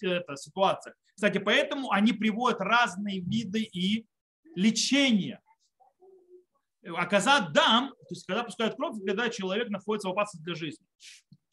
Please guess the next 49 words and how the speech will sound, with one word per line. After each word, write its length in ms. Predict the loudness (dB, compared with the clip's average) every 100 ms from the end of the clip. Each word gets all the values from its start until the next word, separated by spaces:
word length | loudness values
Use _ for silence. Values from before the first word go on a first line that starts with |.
| -20 _
То 140 | 2
лишь 200 | 4 4
лечение, 360 | 2 0 0 -2
которое 240 | -2 -2
приводит 440 | 0 0 0 0 0
запрещающий, 800 | -2 -4 -4 0 2 0 -4 -6
это 260 | -6 -6
запрещ-, 380 | -8 -4 -6 -6
лечение, 480 | -8 -8 -8 -6 -6
которое 600 | -6 -8 -8 -6 -4 -2
не 220 | 0 0
при 120 | 0
опасности 500 | 0 0 -6 -8 -16
для 100 | -14
жизни. 220 | -14 -16 -20 -20 -20 _ _ 2
По 80 |
этой 200 | 4 6
причине, 440 | 4 2 4 4 4
то 60 |
есть 140 | 0 0
это 80 | 4
разные 520 | 4 4 2 2 2
ситуации, 640 | 0 4 6 6 2 -8
поэтому 280 | -4 0 4
разный 280 | 4 4 4
ответ. 300 | 2 0 -2 -4
То 260 | _ _ -4
есть 80 |
вообще 160 | -2 0
спора 200 | 2 2
никакого 280 | 2 4 4
нет 200 | 2 0
снова. 280 | -6 -12 -12 _ _ _ _ _ -20 2
В 40 |
любом 240 | 6 8 8
случае, 280 | 6 0 0
что 140 | 2
у 40 | 4
нас 160 | 4
выходит 420 | 2 2 4 4
из 120 | 0 -6
этого? 320 | -12 -10 -6
Из 80 | -4
этого 140 | -2
у 40 | -4
нас 80 |
выходит 260 | -2 -2 -2
очень 100 | -2
просто. 320 | -2 -2 -2